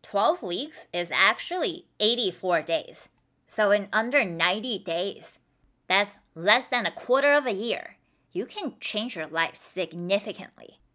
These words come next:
if you decide to. Consistency is not always sexy. We are tempted to go for the quick fixes. However,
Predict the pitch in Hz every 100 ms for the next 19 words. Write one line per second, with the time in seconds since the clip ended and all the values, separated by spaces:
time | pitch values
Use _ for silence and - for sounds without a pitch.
0 | _ 185 185 - 190 202 202 202 - 311
1 | 320 131 - - _ _ _ _ - 214
2 | 226 226 - 330 349 302 170 160 185 175
3 | 170 170 160 156 - - - - 208 254
4 | 294 _ - - - 202 208 196 - _
5 | _ 190 202 202 202 196 196 220 214 170
6 | 185 180 196 185 151 - - 117 - -
7 | 127 - 240 311 339 - _ - - -
8 | 214 240 254 254 180 -